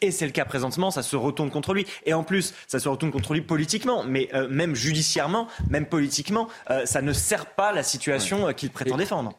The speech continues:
Speaker 2: et, et dernier point qui est vraiment, euh, euh, très rageant, c'est que les motifs qui ont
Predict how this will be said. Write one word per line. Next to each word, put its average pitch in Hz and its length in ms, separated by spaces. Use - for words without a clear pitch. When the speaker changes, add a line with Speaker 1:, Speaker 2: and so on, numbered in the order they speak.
Speaker 2:
et, 110 200
et 110 60
dernier 107 320
point 131 280
qui 95 260
est 95 40
vraiment, 104 520
euh, 90 140
euh, 90 80
très 107 240
rageant, 131 340
c'est - 160
que 101 360
les 113 120
motifs 160 720
qui - 100
ont 101 120